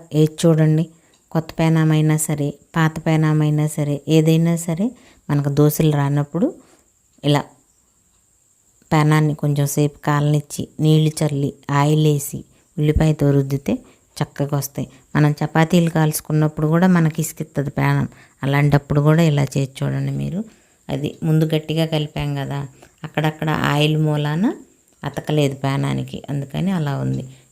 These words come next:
ఇప్పుడు ఇది చూడండి, పలసగా చేసి ఆయిల్ ఎక్కువ రాయకుండా చక్కగా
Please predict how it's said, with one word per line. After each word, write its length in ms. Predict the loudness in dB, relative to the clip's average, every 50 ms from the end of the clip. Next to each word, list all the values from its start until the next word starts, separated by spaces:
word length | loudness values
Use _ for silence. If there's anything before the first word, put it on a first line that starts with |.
| -14 -12
ఇప్పుడు 180 | -8 -4 -4 -4
ఇది 80 | -4 -4 -2
చూడండి, 380 | -2 -2 0 -2 -2 -2 -4 -4 -4
పలసగా 480 | -6 -6 -6 -6 -8 -10 -6 -4 -4 -4 -4 -8 -14 _ _ _ _ -14 -6
చేసి 380 | -4 -4 -2 -2 -4 -4 -6 -6 -6 -8 -12 _ _ _ _ _ _ _ _ _ _ _ _ -8
ఆయిల్ 320 | -4 -2 -2 0 0 -2 -4
ఎక్కువ 220 | -4 -4 -2 0 0 0
రాయకుండా 480 | 0 -2 -2 -4 -6 -6 -6 -6 -6 -8 -10 _ _ _ _ _ _ -14
చక్కగా 320 | -14 -10 -6 -6 -2